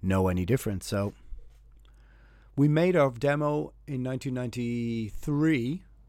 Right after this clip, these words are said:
it was our contribution to this second wave of black and death metal. Well, I mean, I think we missed the boat maybe by about six or nine months, and maybe if the demo had been mastered and released as a twelve inch,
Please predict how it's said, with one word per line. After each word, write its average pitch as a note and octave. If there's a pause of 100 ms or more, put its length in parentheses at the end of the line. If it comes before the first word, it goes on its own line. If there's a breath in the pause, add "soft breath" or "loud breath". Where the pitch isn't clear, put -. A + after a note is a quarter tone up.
(120)
it -
was B2
our A#2+
contribution B2
to C3+
this - (1200 soft breath)
second C3
wave B2+
of A2+
black A2+
and A#2
death A2
metal. A#2+
Well, E3
I -
mean, F#3+
I -
think A3
we G3
missed E3+
the C#3+
boat C#3
maybe C#3
by C3
about B2+
six -
or C3+
nine B2+
months, B2+
and D3+
maybe F3+
if E3
the D#3+
demo D3
had C3
been B2+ (500 soft breath)
mastered C3
and A2+
released A#2+
as A2
a A2 (1500)
twelve C3
inch, -